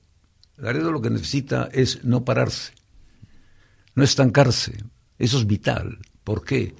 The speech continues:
Porque es un pueblo que vive, la esencia del pueblo está en una actividad permanente y constante, que es el mundo de la mar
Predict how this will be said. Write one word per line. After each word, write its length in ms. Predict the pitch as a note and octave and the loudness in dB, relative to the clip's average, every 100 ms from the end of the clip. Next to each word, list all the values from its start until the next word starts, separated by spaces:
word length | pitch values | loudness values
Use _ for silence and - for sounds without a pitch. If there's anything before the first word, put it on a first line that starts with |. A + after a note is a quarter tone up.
| - - - _ | -20 -20 -20 _
Porque 240 | F2+ F#2 | -10 -6
es 80 | A#2+ | -4
un 120 | A#2+ | -4
pueblo 400 | - C3+ A2+ G2 - _ _ _ _ _ _ | 0 0 0 -4 -10 _ _ _ _ _ _
que 140 | - G2 | -10 0
vive, 540 | C3+ D3 A#2 G2 - _ _ - | 2 4 0 -4 -10 _ _ -16
la 120 | F2+ | -12
esencia 520 | F2 - D#3 C3+ C3+ | -6 0 0 2 0
del 220 | C3+ C3 B2 | 0 -2 -4
pueblo 440 | - D3 C#3 A#2+ | 0 0 2 0
está 400 | G#2+ - C3 A#2+ | -4 -2 -2 -2
en 180 | - A2 | -4 -2
una 180 | B2 B2 | 0 0
actividad 600 | B2 B2+ A#2+ A#2+ A#2+ A2+ | -2 -2 0 0 -2 -4
permanente 800 | - G#2+ G#2 A2+ B2+ A#2+ A2+ B2 | -8 -6 -4 -2 -2 -2 -4 -6
y 100 | A#2+ | -6
constante, 760 | - B2+ A2+ C3 B2+ B2+ G2+ - - - - _ - | -4 -6 -4 -4 -6 -4 -8 -10 -20 -20 -20 _ -4
que 100 | C3+ | -4
es 120 | C3 | 0
el 100 | C3+ | 0
mundo 300 | C#3 C#3 C3 | 2 0 0
de 120 | B2 | 0
la 120 | A#2 A2 | -2 -2
mar 300 | C3+ G#2 | -2 -4